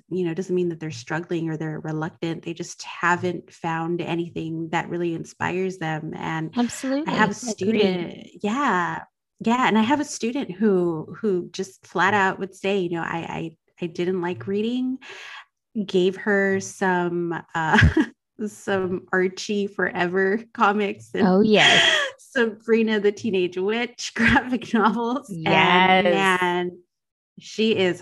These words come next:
Speaker 1: hooked, and she keeps coming back every day. "Do you have the next issue? Do you have the next issue?" And it's gotten to the point where I'm lending her my,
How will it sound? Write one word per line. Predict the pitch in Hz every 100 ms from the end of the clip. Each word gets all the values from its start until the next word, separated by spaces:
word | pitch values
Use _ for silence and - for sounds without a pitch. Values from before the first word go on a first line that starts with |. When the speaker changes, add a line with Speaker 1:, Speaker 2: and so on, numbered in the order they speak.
| -
Speaker 1:
hooked, | 196 190 196 165 160 -
and | - 175 175 165
she | - 202
keeps | - 202 -
coming | 196 202
back | 233 220
every | 175 180
day. | 202 202
"Do | 170
you | 180
have | 175
the | 175
next | 180 -
issue? | 175 - 170
Do | 160 170
you |
have | 180
the | 180
next | 175 -
issue?" | 190 - 170 165 160
And | 180 170 - _ _ _ _ - -
it's | 226
gotten | - 196 190
to | 196
the |
point | 185 208 -
where | 180
I'm | 175 170
lending | 170 175 180
her | 190 170
my, | 165 160 165